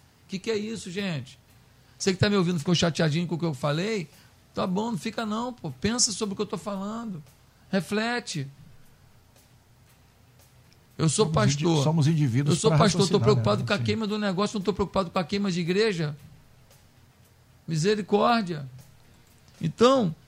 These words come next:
Speaker 1: falta temor. Quando a gente tem temor a Deus, a gente começa a, a querer cumprir os seus mandamentos, viver pra Ele, obedecê-lo. A gente começa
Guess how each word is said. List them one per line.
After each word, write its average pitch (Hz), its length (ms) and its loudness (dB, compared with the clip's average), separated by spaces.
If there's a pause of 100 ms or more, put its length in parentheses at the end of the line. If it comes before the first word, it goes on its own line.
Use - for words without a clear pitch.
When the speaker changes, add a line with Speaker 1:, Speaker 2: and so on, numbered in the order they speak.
Speaker 1:
falta 233 360 -2
temor. 233 680 -2 (680)
Quando 247 200 2
a 233 40 -2
gente 220 180 -4
tem 226 160 -4
temor 233 840 -2
a 180 100 -4
Deus, 175 680 0 (460)
a 180 100 0
gente 196 280 -4
começa 190 800 -4 (420)
a, 190 640 0
a 190 40 -4
querer 208 320 -2
cumprir 262 520 -4
os 202 100 -6
seus 185 180 -2
mandamentos, 165 760 -4
viver 190 720 -4
pra 156 280 -4
Ele, 165 540 0 (280)
obedecê-lo. 190 1300 -2 (1160)
A 151 80 2
gente 202 220 -2
começa 202 680 0